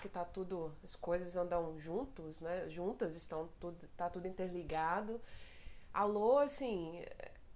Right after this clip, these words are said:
é um ser humano fantástico, assim, que eu quero levar pro resto da minha vida, assim, pro resto da minha existência.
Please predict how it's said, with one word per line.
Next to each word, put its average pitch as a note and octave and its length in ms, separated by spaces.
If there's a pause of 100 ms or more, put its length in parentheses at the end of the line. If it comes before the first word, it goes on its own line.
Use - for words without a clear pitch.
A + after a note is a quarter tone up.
é F#3 120
um G3 100
ser A3+ 220
humano A3+ 460
fantástico, F#3 800
assim, D3 440
que F#3 340
eu F#3 280
quero F#3 420
levar F#3 840 (140)
pro F#3 120
resto G3 320
da A3 60
minha A3+ 220
vida, F3 540
assim, D3 160
pro E3 180
resto E3+ 280
da F3+ 60
minha F3+ 140
existência. F3 720